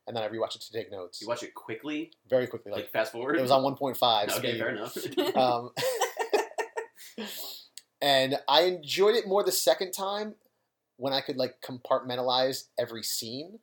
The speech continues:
Speaker 2: Yeah.
Speaker 1: So, like, when I watched, like, a single scene, and it was, like, goofy, and then I paused it to take notes, I was like, "Oh, that was a funny scene, there was funny lines."
Speaker 2: Yeah.
Speaker 1: And then there was, like, an awkward, heartfelt scene, okay, you know, as its own individual thing, that worked.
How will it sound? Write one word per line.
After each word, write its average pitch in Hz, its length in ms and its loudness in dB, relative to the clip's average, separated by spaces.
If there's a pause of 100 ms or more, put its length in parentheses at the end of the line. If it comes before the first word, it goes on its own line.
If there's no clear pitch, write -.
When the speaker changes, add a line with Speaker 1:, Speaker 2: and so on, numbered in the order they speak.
(100)
Speaker 2:
Yeah. 113 140 -4
Speaker 1:
So, 156 100 2
like, 156 140 2
when 160 120 2
I 160 60 8
watched, 185 240 6
like, 170 160 2
a 143 60 -4
single 160 320 2
scene, 120 540 -2 (640)
and 123 80 -4
it 123 60 -4
was, 120 80 -2
like, 120 160 -2
goofy, 160 320 -6
and 117 80 -6
then 113 80 -4
I 107 80 -4
paused 180 320 2
it - 80 -12
to - 60 -10
take 127 180 -6
notes, 185 200 2
I 135 40 -4
was 127 60 -4
like, - 120 -12
"Oh, 214 200 6
that 113 100 -4
was 120 120 -8
a 123 60 -8 (120)
funny 127 300 -4
scene, 190 280 0
there 160 100 -2
was 113 100 -6
funny 120 160 -6
lines." 143 440 -2
Speaker 2:
Yeah. 110 120 -4 (280)
Speaker 1:
And 143 80 -4
then 143 60 2
there 143 80 0
was, 135 80 -2
like, 143 100 2
an 139 120 2
awkward, 131 340 2
heartfelt 151 420 4
scene, 151 420 -4 (260)
okay, 143 540 4 (140)
you 135 120 -4
know, 110 240 -4 (240)
as 127 100 -2
its 131 160 -6
own 139 140 -4
individual 127 460 -4
thing, 147 340 -2
that 120 200 -2
worked. 131 340 -2